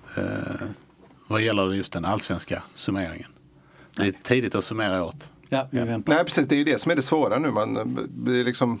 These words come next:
Speaker 3: man är, man är inte i, i avslutningsmoden. Man har inte gått, <laughs> riktigt gått in i det.
Speaker 1: Men vi kan säga, vi kan ju prata om det faktiskt innan vi lämnar det, att, eh, det, alltså,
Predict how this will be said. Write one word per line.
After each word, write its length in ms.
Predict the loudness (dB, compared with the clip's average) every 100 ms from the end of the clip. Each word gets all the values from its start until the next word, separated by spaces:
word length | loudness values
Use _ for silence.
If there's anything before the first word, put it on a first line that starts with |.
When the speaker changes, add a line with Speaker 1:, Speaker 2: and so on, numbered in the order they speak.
| -8
Speaker 3:
man 300 | -4 0 2
är, 120 | 2
man 180 | 2 2
är 40 |
inte 180 | 2 2
i, 380 | 2 2 2 0
i 40 | 2
avslutningsmoden. 1300 | 0 0 0 0 0 -2 -4 -4 0 2 4 4 2
Man 100 | 2
har 60 | 2
inte 160 | 2 2
gått, 180 | 2
<laughs> 20 | 2
riktigt 300 | 2 2 2
gått 200 | 0 0
in 240 | 0 -2
i 80 | -2
det. 140 | -4 -8 -16 -20 -20 -20 -20 -20 -16 -14 -12 -12 2
Speaker 1:
Men 200 | 4 4
vi 100 | 2
kan 140 | 4
säga, 340 | 4 4 2
vi 120 | 2 2
kan 200 | 2 4
ju 220 | 2 -2
prata 340 | 0 0 2
om 100 | 2
det 420 | 2 0 -2 -4
faktiskt 360 | -2 -4 -6 -6
innan 160 | -4 -2
vi 80 |
lämnar 340 | -2 -2 -4 -6
det, 280 | -6 -4 -4
att, 240 | -6 -6
eh, 440 | -4 -2 -2 -2 -4 -8 -12
det, 300 | -6 -4 -6 -10 -20 -20 -20 -20 -20 -18 -16
alltså, 280 | -6 -4 -4